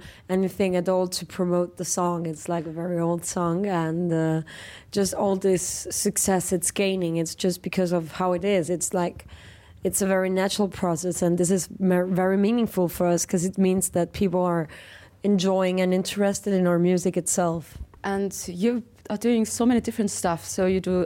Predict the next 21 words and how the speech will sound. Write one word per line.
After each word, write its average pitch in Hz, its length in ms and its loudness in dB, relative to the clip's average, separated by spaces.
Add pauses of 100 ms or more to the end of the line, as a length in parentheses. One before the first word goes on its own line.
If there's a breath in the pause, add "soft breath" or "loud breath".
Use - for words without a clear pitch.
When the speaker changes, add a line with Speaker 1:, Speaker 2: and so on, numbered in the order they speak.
Speaker 2:
um, 165 120 0
cover 202 320 -2
versions, 247 800 2
then 202 140 2
you 196 80 4
do 196 160 -2
songs 175 340 -2
in - 100 -6
English, 175 460 2
songs 170 320 -2
in 170 60 0
Italian, 170 360 0
of 147 180 -4
course. 151 400 -2 (440 loud breath)
Where 156 260 0
do 330 120 0
you 285 80 2
feel 262 260 2
the 226 80 0
most 208 220 0
comfortable? 185 640 -2